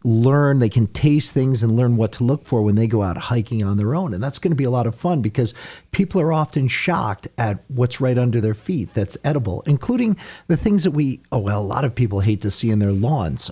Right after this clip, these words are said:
uh, like plantain, cabbage plantain,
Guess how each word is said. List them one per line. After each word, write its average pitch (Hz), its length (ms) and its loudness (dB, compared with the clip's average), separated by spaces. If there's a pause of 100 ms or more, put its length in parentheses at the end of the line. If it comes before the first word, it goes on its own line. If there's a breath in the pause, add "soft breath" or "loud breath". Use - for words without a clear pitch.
uh, 104 180 0
like 95 260 -2
plantain, 101 800 0
cabbage 113 460 -4
plantain, 85 580 -4